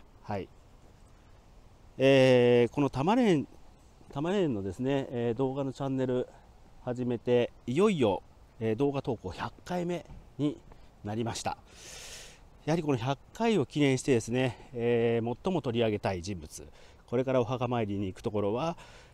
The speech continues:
この名誉霊域にお墓があります、東郷平八郎さんのお墓参りに行きたいと思います。まあ、東郷平八郎さんはですね、もうご存知の方たくさんいると思います。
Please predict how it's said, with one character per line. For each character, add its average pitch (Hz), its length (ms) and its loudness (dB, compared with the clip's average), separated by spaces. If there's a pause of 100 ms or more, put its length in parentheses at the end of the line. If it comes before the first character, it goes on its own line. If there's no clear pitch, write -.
(120)
こ - 80 -2
の 135 140 2
名 131 260 0
誉 156 140 -2
霊 143 140 2
域 98 260 -4
に 123 100 0
お 123 100 0
墓 104 300 -4
が 98 220 -2
あ 95 40 -8
り 98 80 -6
ま 90 120 -8
す、 85 260 -12
東 190 320 0
郷 85 240 -8
平 110 240 -4
八 110 240 -10
郎 101 160 -6
さ 127 160 -10
ん 135 140 -6
の 196 200 -2
お - 60 -4
墓 113 220 -2
参 98 200 -4
り 85 60 -14
に 147 240 -4
行 117 80 -12
き - 80 -20
た 98 120 -8
い 82 80 -12
と 165 280 0 (540)
思 95 180 -6
い 85 60 -8
ま 78 100 -8
す。 - 480 -6 (1000)
ま 123 80 -4
あ、 - 40 -8
東 254 220 6
郷 143 100 6
平 110 200 -2
八 113 160 -4
郎 101 100 0
さ 95 100 -10
ん 76 60 -12
は 78 60 -16
で 82 100 -14
す - 80 -12
ね、 147 240 2
も 123 120 0
う - 20 -6
ご 107 80 -6
存 143 180 -6
知 123 80 -6
の - 80 -10
方 - 180 -14
た - 140 -12
く - 80 -14
さ 139 120 -4
ん 143 40 0
い 151 40 0
る 147 60 -2
と 160 100 -4
思 131 100 2
い 123 80 2
ま 117 100 0
す。 - 220 -12